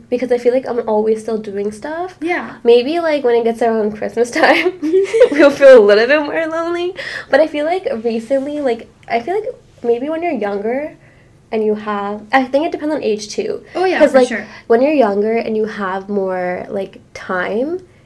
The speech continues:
Speaker 1: it kind of, yeah, when you notice, like, some people are doing this, some people are doing that,
Speaker 2: Mm-hmm.
Speaker 1: you kind of feel like, "Oh, shit," like, "Okay, yeah, that kind of does feel shitty," like, whatever, right? Even if you don't want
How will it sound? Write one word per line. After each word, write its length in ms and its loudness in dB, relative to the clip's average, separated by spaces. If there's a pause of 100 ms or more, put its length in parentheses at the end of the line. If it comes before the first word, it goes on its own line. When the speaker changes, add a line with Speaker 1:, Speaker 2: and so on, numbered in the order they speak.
(120)
Speaker 1:
it 160 0
kind 280 0
of, 120 2
yeah, 460 2
when 180 2
you 160 4
notice, 300 0
like, 180 -4
some 200 -2
people 180 0
are 40 2
doing 180 2
this, 240 2
some 100 0
people 160 0
are 60 -4
doing 180 0
that, 240 0
Speaker 2:
Mm-hmm. 460 -16 (100)
Speaker 1:
you 60 -2
kind 140 4
of 40 2
feel 100 8
like, 120 4
"Oh, 120 2
shit," 300 -4
like, 320 -4 (100)
"Okay, 220 0
yeah, 140 0
that 100 0
kind 180 -4
of 200 -8
does 260 -4
feel 160 2
shitty," 460 -2
like, 280 0
whatever, 320 2
right? 320 0 (760)
Even 180 4
if 80 2
you 60 2
don't 240 6
want 260 0